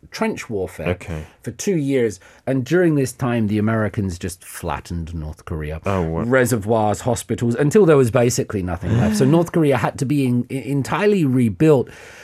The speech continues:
Speaker 1: And before the war, that was where all the infrastructure was. It was in the north of the country, so
Speaker 2: Mm-hmm.
Speaker 1: had to be entirely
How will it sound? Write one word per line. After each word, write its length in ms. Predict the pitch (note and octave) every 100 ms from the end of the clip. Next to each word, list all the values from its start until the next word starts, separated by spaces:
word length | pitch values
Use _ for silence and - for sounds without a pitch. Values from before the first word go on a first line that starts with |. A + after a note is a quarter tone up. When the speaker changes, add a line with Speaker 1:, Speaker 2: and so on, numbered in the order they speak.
| - -
Speaker 1:
And 340 | D3+ D3 C#3 - - -
before 380 | D3+ - G3 G3+
the 60 | E3+
war, 240 | C3+ A#2
that 200 | C3+ C#3+
was 160 | C#3 A2+
where 200 | C3 B2
all 100 | A2+
the 140 | A#2
infrastructure 640 | A#2 A2 G2+ A2+ - - F#2
was. 280 | F2+ E2
It 120 | F2+ A2+
was 180 | A#2+
in 160 | C#3 C3+
the 60 | A#2+
north 420 | A2 A2 G#2 -
of 140 | F2
the 80 | F2+
country, 440 | - F#2 F2 E2
so 200 | E2+ G2+
Speaker 2:
Mm-hmm. 340 | F2+ - G2+ F2+
Speaker 1:
had 240 | F3 -
to 80 | F3
be 180 | D#3+ D3
entirely 840 | B2 A2 - - D3+ D#3+ C#3 A#2